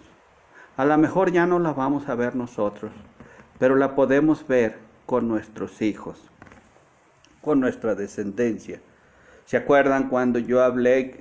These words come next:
al día ayer, al-, ayer el hermano Isaac hablando de, de ese pasaje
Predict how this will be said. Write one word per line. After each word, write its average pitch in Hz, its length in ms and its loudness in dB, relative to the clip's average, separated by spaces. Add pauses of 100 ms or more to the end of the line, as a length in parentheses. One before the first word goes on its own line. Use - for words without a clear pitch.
al 110 140 -2
día 120 160 2
ayer, 113 320 -2
al-, 113 160 -2
ayer 120 340 0
el 123 140 2
hermano 113 600 -2 (1400)
Isaac 113 500 -2
hablando 110 560 0
de, 92 260 -8 (1300)
de 123 120 2
ese 120 180 -2
pasaje 117 720 -2